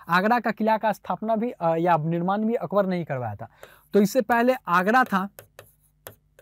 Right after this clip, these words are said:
आगरा में पागल खाना भी आप जानते हैं। तो राजधानी परिवर्तन किया फतेहपुर सीकरी में, और उसको फतेहपुर सीकरी का एक शहर का निर्माण भी किया। तो ये शहर है, फतेहपुर सीकरी क्या है,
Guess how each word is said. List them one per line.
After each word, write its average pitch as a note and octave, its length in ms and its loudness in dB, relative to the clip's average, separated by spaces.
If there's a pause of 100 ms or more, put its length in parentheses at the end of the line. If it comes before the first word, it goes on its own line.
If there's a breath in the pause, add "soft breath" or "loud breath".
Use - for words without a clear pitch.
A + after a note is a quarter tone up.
(400)
आगरा E3+ 280 2
में F3+ 120 0
पागल E3+ 300 2
खाना D#3+ 280 -6
भी F3 140 -2
आप E3 120 -2
जानते C3+ 340 -6
हैं। C3+ 160 -6 (440 loud breath)
तो C4 340 6 (160)
राजधानी F3+ 600 2
परिवर्तन A3 460 0
किया A3 160 0
फतेहपुर F#3+ 480 -2
सीकरी F3+ 360 -2
में, B3 180 -2 (300 loud breath)
और F3+ 280 4
उसको G3 280 -4
फतेहपुर G3 400 -2
सीकरी G3 300 -4
का G3 140 0
एक G3 160 -2
शहर B3+ 380 -2
का A#3 100 2
निर्माण D#3+ 380 -2
भी D3 140 -4
किया। D#3+ 200 -6
तो A3+ 120 -8
ये G#3+ 260 0 (100)
शहर D#3+ 380 0
है, A#2 140 -2
फतेहपुर C#3+ 480 -8
सीकरी D#3+ 240 -8
क्या E3 200 -4
है, A3 140 -2